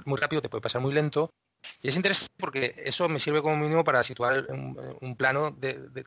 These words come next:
que la existencia no se mueve en, en el aburrido segundo detrás de segundo, la existencia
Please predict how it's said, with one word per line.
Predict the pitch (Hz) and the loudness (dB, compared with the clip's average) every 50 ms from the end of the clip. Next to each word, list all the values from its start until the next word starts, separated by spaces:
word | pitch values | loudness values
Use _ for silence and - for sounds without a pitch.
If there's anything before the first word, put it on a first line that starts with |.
| _ - | _ -12
que | - 131 | -4 -2
la | 127 | -2
existencia | 123 - 120 - 160 151 170 | -2 -2 -2 -2 -2 0 0
no | 170 175 | 0 0
se | - - 131 | 0 0 0
mueve | 135 147 147 131 120 110 - - - _ _ | 0 0 0 0 -2 -4 -6 -10 -18 _ _
en, | - 139 135 131 131 | -4 -2 -2 -2 -2
en | 131 - 131 127 | 0 0 2 2
el | 127 123 | 4 4
aburrido | 123 120 113 120 120 135 127 127 120 | 4 2 2 -2 -6 -6 -6 -6 -6
segundo | - 131 117 120 120 120 | -6 -6 -6 -6 -4 -4
detrás | 117 113 110 110 101 | -4 -4 -4 -6 -6
de | 104 | -8
segundo, | - - 110 117 143 139 117 107 101 104 _ _ _ _ _ _ _ _ | -10 -8 -6 -4 -4 -4 -4 -4 -8 -10 _ _ _ _ _ _ _ _
la | - 113 | -12 -10
existencia | 110 113 - - 120 117 135 135 135 135 - | -8 -6 -4 -4 -4 -2 0 2 2 2 2